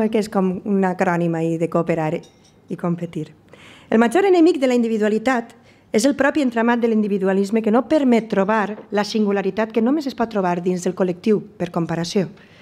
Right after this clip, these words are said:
L'individualisme és enemic de la individua-, de la, de la individualitat.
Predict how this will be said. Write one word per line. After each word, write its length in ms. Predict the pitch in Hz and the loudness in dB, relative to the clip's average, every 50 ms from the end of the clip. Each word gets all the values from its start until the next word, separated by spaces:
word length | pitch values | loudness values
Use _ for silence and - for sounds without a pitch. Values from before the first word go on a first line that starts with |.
| - - - - - - - - _ _ _ _ _ - | -20 -20 -20 -20 -20 -20 -20 -20 _ _ _ _ _ -2
L'individualisme 640 | 190 190 196 190 208 208 226 254 339 311 330 359 | 2 2 2 4 4 4 2 2 2 2 2 2
és 80 | - 320 | 2 2
enemic 480 | 294 285 277 285 302 262 - - - - _ _ | 2 4 4 4 4 2 0 -4 -10 -20 _ _
de 80 | - 208 | -4 -2
la 80 | 196 190 | 0 0
individua-, 480 | 190 190 185 175 180 180 175 175 180 180 - | 0 0 0 0 0 0 0 0 -2 -6 -6
de 140 | - 185 202 | -2 0 0
la, 180 | 202 208 208 208 | 0 0 -2 -2
de 260 | 208 208 175 196 196 196 | -6 -6 -4 -2 -2 0
la 80 | 202 | 0
individualitat. 920 | 196 196 190 190 190 190 185 185 185 180 175 175 180 220 202 180 - - | 0 0 0 0 0 0 0 0 2 0 0 0 0 0 -2 -2 -6 -12